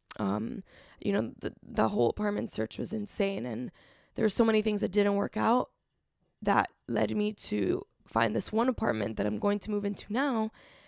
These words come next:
And the fact that I'm moving in this week and I just started the wing this week and everything is happening within one week of each other,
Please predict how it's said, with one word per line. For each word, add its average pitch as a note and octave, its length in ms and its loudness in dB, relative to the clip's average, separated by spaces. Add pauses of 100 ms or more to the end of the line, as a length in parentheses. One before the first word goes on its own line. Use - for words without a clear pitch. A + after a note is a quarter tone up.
(160)
And A3+ 200 2
the A3 60 -4
fact A3 320 0
that G#3+ 240 2 (760)
I'm A3 140 4
moving A#3 260 2
in A3 180 0
this C4 280 2
week A3+ 520 -6 (280)
and A3 160 2
I - 60 0
just - 180 -4
started A#3 280 0
the A3 80 2
wing G#3 280 -2
this G3+ 300 -2
week - 400 -6 (360)
and G#3+ 100 0
everything A3+ 280 0
is G#3+ 80 -2
happening A3+ 360 0
within G3+ 380 0
one A#3+ 400 2 (240)
week G#3+ 280 0
of G#3 120 -2
each B3 200 -4
other, - 320 -4